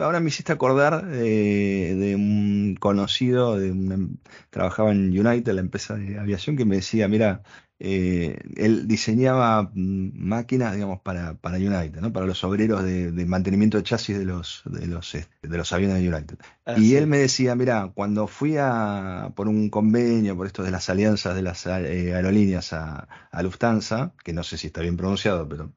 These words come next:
Speaker 1: en argentino es
Speaker 2: Perfecto.
Speaker 1: Lufthansa, <laughs> este,
Speaker 2: Sí.
Speaker 1: cuando fui para allá,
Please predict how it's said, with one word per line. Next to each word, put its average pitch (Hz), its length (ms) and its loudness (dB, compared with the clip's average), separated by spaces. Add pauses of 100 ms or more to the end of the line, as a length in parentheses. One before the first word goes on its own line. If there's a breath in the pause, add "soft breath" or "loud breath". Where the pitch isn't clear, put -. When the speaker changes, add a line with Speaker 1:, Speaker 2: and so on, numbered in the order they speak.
(160)
Speaker 1:
en 90 160 -2
argentino 101 480 4
es 107 40 4
Speaker 2:
Perfecto. 123 240 4
Speaker 1:
Lufthansa, 135 460 0 (160 loud breath)
<laughs> 156 140 -12
este, 107 800 0
Speaker 2:
Sí. 151 280 -6
Speaker 1:
cuando 101 280 -4
fui 147 120 -8
para 139 200 -4
allá, 151 440 -4